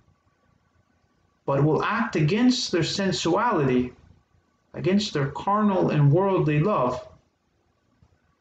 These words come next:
and make offerings of greater value, of more importance. And they will say words such as these.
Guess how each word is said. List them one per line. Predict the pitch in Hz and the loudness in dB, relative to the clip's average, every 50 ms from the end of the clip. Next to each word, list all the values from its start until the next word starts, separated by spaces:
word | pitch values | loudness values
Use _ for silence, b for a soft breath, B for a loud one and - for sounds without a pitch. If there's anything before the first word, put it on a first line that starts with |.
| _ - | _ -10
and | 135 127 | -6 -2
make | 135 165 190 190 185 - | -2 0 0 0 -2 -2
offerings | 170 180 202 208 214 - 185 165 156 147 139 147 | -2 -2 0 0 0 -2 0 0 0 0 0 0
of | 127 127 127 | -2 -4 -4
greater | - 170 185 196 170 151 | -2 -2 0 0 0 0
value, | 135 135 180 208 226 214 175 147 127 123 123 123 - - _ _ - _ _ _ _ _ _ _ _ _ _ _ _ _ _ _ _ _ _ _ _ _ _ _ _ _ - | -2 -2 -2 -2 -2 -2 0 0 0 0 -2 -2 -6 -12 _ _ -20 _ _ _ _ _ _ _ _ _ _ _ _ _ _ _ _ _ _ _ _ _ _ _ _ _ -16
of | - - | -8 -2
more | 147 165 185 190 147 | 0 2 2 2 2
importance. | 147 139 139 - - 214 233 240 - - 143 131 127 - - - - - - _ _ _ _ _ _ _ _ - _ _ _ _ _ _ _ _ _ _ _ _ _ _ _ _ _ _ _ _ _ _ _ _ _ _ _ _ - | 2 0 0 -2 -2 0 2 2 2 0 0 -2 -4 -6 -10 -12 -12 -14 -18 _ _ _ _ _ _ _ _ -20 _ _ _ _ _ _ _ _ _ _ _ _ _ _ _ _ _ _ _ _ _ _ _ _ _ _ _ _ -16
And | 135 131 131 | -10 -6 -2
they | 151 165 | 0 0
will | 165 165 160 | 2 2 0
say | - - - 208 208 | 0 0 -2 0 0
words | 202 165 180 202 214 226 214 - - | 2 2 2 2 2 2 0 -2 -2
such | - - 185 175 - 170 | -4 -4 -4 -2 -2 -2
as | 160 147 - | -2 -2 -2
these. | - 151 135 123 120 - - - - | 0 0 0 0 0 -2 -4 -8 -8